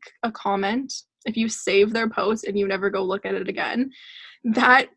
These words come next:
it'll boost their engagement and it'll put them up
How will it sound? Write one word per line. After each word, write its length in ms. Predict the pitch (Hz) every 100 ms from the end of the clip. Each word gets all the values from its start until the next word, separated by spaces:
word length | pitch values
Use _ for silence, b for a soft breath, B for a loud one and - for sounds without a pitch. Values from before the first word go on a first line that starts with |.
| 247
it'll 340 | 247 247 254
boost 500 | 233 190 247 - -
their 160 | 214 202
engagement 600 | 202 196 226 - - -
and 120 | 214
it'll 160 | 202 208
put 240 | - 247
them 100 | 220
up 160 | 214 -